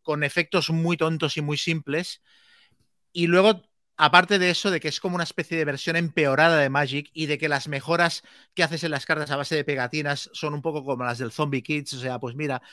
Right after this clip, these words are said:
le pones una pegatina aquí a esta carta y ahora el bicho en vez de aguantar dos, aguanta tres de daño, o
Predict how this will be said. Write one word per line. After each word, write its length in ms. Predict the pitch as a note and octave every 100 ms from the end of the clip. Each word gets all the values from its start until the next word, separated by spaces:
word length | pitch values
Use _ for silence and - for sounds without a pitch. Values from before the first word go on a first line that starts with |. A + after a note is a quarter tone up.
| -
le 100 | C#3
pones 200 | C3 D3+
una 120 | E3
pegatina 380 | D#3 D#3 D3 D#3
aquí 320 | D3+ D#3 E3
a 80 | E3+
esta 220 | C#3+ E3+
carta 280 | D#3+ E3+ F#3 E3
y 80 |
ahora 140 | D#3 D#3
el 100 | C#3+
bicho 240 | D#3+ -
en 60 | D#3
vez 80 | D3+
de 40 |
aguantar 400 | C#3+ C#3+ C#3+ C#3+
dos, 360 | C#3+ D3+ - _
aguanta 400 | C#3 C3+ C3 B2
tres 200 | B2 A#2+
de 80 | A#2
daño, 320 | C#3 C#3+ D3+
o 100 | G#3+